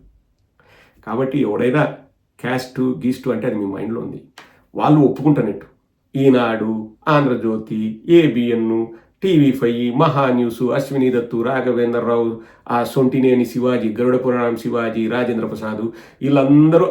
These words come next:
ఆ గజ్జితో వాళ్ళు కొట్టుకుంటుంటే దానికి నేను బాధ్యుని కాదు, దానికి నేను బాధ్యుని కాదు. నేను పార్టీ పరంగానే మాట్లాడతాను. ఈ సదరు రాజేంద్ర ప్రసాద్ అనేవాడు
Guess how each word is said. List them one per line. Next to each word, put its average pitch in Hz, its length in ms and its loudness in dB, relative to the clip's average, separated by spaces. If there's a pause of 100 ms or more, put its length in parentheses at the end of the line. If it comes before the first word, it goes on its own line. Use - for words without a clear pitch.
ఆ 143 380 4
గజ్జితో 147 280 2
వాళ్ళు 147 180 2
కొట్టుకుంటుంటే 147 920 -4 (100)
దానికి 135 440 0
నేను 123 200 0
బాధ్యుని 110 420 -4
కాదు, - 280 -14 (840)
దానికి 175 200 -4
నేను 175 140 0
బాధ్యుని 143 360 0
కాదు. - 160 -10 (880)
నేను 139 180 0
పార్టీ 110 300 -4
పరంగానే 151 360 2
మాట్లాడతాను. 147 640 0 (400)
ఈ 175 200 2
సదరు 160 340 2
రాజేంద్ర 156 380 4
ప్రసాద్ 151 280 2
అనేవాడు 143 680 2